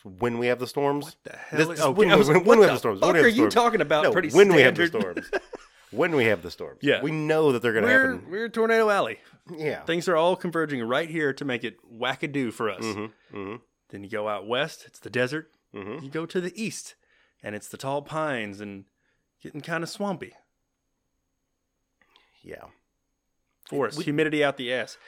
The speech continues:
Speaker 2: And then you go down south, and it's the Gulf, it's coastal.
Speaker 1: Yeah.
Speaker 2: So just
Speaker 1: Yeah, it just hits all the demographics.
Speaker 2: But the hill country's so
Speaker 1: Yeah.
Speaker 2: pretty.
Speaker 1: Yeah.
Speaker 2: So yeah, large state, four different countries, really. <laughs> And I know we wax poetically on here about Texas all the time, but that's where we're from. If we were a show for out of Ireland and we talked about Ireland,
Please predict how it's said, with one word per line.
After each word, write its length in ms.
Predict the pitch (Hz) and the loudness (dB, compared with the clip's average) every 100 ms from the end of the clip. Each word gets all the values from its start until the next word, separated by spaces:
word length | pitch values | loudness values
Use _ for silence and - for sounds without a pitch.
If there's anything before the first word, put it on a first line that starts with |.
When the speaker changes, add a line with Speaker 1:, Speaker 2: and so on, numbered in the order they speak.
| - - - | -20 -20 -12
Speaker 2:
And 140 | 123 | -6
then 100 | 135 | -2
you 80 | 139 | 0
go 120 | 127 | 0
down 200 | 143 156 | 0 0
south, 340 | 147 123 120 - | 0 0 0 -6
and 260 | 120 107 113 | -12 -12 -12
it's 140 | 113 - | -12 -10
the 100 | 113 | -6
Gulf, 220 | 135 160 | -6 -6
it's 300 | 110 - - _ _ _ - | -10 -14 -20 _ _ _ -6
coastal. 380 | 147 151 95 _ _ - | -4 -4 -8 _ _ -12
Speaker 1:
Yeah. 180 | 98 95 _ _ _ _ _ _ _ | -10 -10 _ _ _ _ _ _ _
Speaker 2:
So 200 | - 107 | -20 -20
just 200 | 101 107 _ _ | -20 -20 _ _
Speaker 1:
Yeah, 180 | 107 85 | -8 -6
it 80 | 92 | -8
just 120 | - | -12
hits 140 | 117 95 - _ | -12 -12 -16 _
all 140 | 104 92 | -10 -8
the 100 | 85 | -10
demographics. 320 | 90 85 87 - | -12 -12 -12 -14
Speaker 2:
But 120 | - | -14
the 80 | 110 | -8
hill 180 | 110 | -8
country's 340 | 95 98 - 98 | -8 -12 -12 -14
so 120 | 101 | -12
Speaker 1:
Yeah. 80 | 107 | -10
Speaker 2:
pretty. 300 | 104 101 107 _ _ _ _ _ _ _ 110 | -8 -8 -12 _ _ _ _ _ _ _ -14
Speaker 1:
Yeah. 280 | 95 87 90 _ | -10 -10 -12 _
Speaker 2:
So 80 | 127 | -14
yeah, 180 | 120 107 - | -12 -12 -8
large 240 | 117 127 | -6 -6
state, 260 | - 147 135 | -6 -8 -6
four 140 | 131 | -6
different 220 | 131 131 | -6 -8
countries, 340 | 127 135 113 104 | -10 -10 -10 -10
really. 200 | 123 113 - 156 - _ _ _ | -8 -10 -12 -18 -18 _ _ _
<laughs> 20 | - - - - _ 370 - _ _ _ _ _ _ _ _ _ _ - | -16 -16 -20 -20 _ -20 -20 _ _ _ _ _ _ _ _ _ _ -16
And 120 | 175 | -12
I 40 | |
know 220 | 139 104 104 | -8 -6 -8
we 180 | 104 | -10
wax 360 | 101 104 113 - | -10 -6 -6 -6
poetically 480 | - 110 110 113 110 | -6 -4 -2 -4 -4
on 160 | 107 | -2
here 120 | 117 113 | -2 -2
about 240 | 110 104 | -2 -4
Texas 280 | - 117 120 | -6 -8 -6
all 120 | 127 | -6
the 60 | 117 | -6
time, 180 | 143 143 | -8 -8
but 80 | 156 | -6
that's 180 | 180 | -6
where 80 | 185 | -8
we're 140 | 160 147 | -8 -6
from. 220 | 147 117 | -6 -8
If 80 | - | -8
we 80 | 156 | -8
were 80 | |
a 40 | 143 | -6
show 160 | 151 | -6
for 120 | 135 135 | -4 -4
out 100 | 127 | -2
of 80 | |
Ireland 380 | 117 123 123 120 | -4 -4 -4 -6
and 40 | 113 | -8
we 60 | |
talked 240 | 110 113 - | -8 -10 -8
about 220 | 117 110 | -6 -6
Ireland, 300 | 110 113 | -6 -6